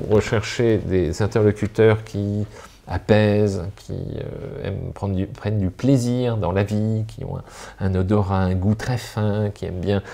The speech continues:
matérialiser aussi ce qui touche, c'est une très belle position de stabilité,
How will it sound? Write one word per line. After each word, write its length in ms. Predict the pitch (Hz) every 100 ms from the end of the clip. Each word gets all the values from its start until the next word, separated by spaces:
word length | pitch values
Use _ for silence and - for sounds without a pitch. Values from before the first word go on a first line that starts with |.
| -
matérialiser 840 | 101 104 104 107 113 135 135 127
aussi 400 | 110 101 - 117
ce 120 | 98 -
qui 100 | 87
touche, 340 | 131 135 - - -
c'est 140 | - 107
une 80 | 107
très 160 | -
belle 180 | 127 120
position 580 | 113 95 95 - 107 123
de 100 | 98
stabilité, 840 | - 127 113 107 101 - 107 131